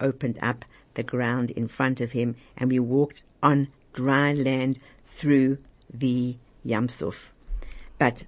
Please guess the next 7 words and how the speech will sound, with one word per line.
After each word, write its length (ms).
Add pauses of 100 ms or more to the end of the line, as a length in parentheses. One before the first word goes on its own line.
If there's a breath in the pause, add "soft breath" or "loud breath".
the 100
moment 560
the 340 (100)
Egyptians 540
came 360
in, 260 (520 soft breath)
hat 180